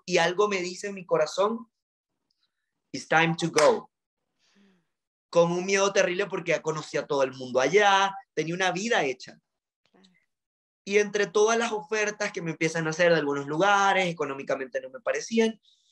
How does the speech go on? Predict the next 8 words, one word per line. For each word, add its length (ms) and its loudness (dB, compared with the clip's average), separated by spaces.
y 100 4
me 160 4
llama 300 4
un 120 -4
día 600 4
mi 140 -12
actual 380 -4
jefe, 500 -2